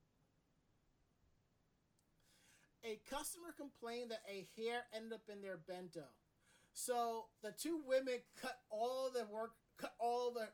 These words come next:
person's hair off with a pair of scissors. That is some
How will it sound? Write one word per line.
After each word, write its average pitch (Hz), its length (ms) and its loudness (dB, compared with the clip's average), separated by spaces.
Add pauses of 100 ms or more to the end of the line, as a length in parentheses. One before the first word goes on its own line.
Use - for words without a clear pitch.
(340)
person's 247 420 2
hair 214 260 -2
off 208 160 -2
with 185 140 -4
a - 120 -14
pair 170 120 -6
of 160 60 -8
scissors. 123 480 -16 (1200)
That 226 240 -4
is 190 100 -6
some 160 260 -8